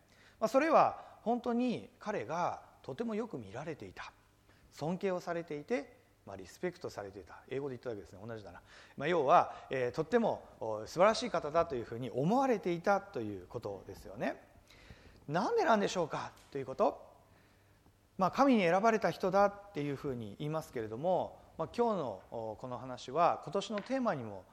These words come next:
関わるわけですね。えー、今日の、お、と、今日じゃない、今年のテーマはこちらに書いてありますけれども、ちょっとみんなで一緒に読んでみましょうか。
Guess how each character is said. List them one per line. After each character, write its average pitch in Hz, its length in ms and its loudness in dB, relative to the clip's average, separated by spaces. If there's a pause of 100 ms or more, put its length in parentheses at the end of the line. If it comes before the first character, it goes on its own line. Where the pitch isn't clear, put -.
(240)
関 - 260 -10
わ 180 80 -2
る 143 80 -4
わ 104 100 -6
け 101 100 -16
で 90 100 -18
す - 120 -20
ね。 143 200 -8 (540)
え 117 220 -8
ー、 - 20 -12
今 185 120 2
日 139 60 -2
の、 104 180 -8 (100)
お、 104 380 -8
と、 - 160 -16
今 113 220 -6
日 - 20 -6
じ 104 60 -10
ゃ 92 40 -14
な 92 60 -16
い、 98 40 -14
今 135 100 -8
年 147 180 -4
の 143 140 -8
テ 139 100 -4
ー 123 40 -6
マ 107 80 -8
は 101 40 -10
こ 117 100 -8
ち 107 100 -10
ら 113 60 -8
に 104 80 -12
書 135 80 -2
い 123 60 -2
て 117 80 -8
あ 101 60 -6
り 98 60 -14
ま 98 120 -16
す - 80 -20
け 101 80 -14
れ 98 60 -14
ど 107 60 -14
も、 120 200 -8
ち - 80 -12
ょ 127 40 -10
っ - 20 -14
と 104 100 -14
み 110 80 -10
ん 113 40 -10
な 110 100 -10
で 98 80 -12
一 95 80 -16
緒 110 100 -14
に 107 60 -12
読 110 100 -10
ん 107 40 -12
で 98 80 -16
み 92 60 -20
ま 95 60 -20
し - 100 -18
ょ 101 40 -14
う 98 40 -16
か。 98 160 -10